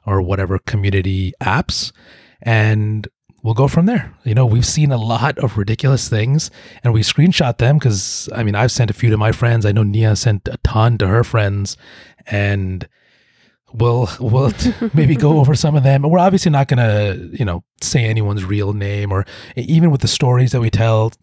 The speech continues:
Speaker 1: some of them will be our personal stories, but most of them will be stories that we've gathered from friends who's,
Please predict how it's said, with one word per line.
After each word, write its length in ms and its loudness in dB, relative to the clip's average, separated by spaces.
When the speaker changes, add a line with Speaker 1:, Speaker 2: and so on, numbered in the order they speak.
Speaker 1:
some 280 2
of 60 2
them 140 0
will 80 -2
be 100 -4
our 200 2
personal 360 -2
stories, 580 0
but 140 -6
most 420 2
of 120 -2
them 220 0
will 120 -2
be 100 -4
stories 400 0
that 80 -2
we've 300 -2
gathered 460 2
from 300 -2
friends 420 0
who's, 140 -4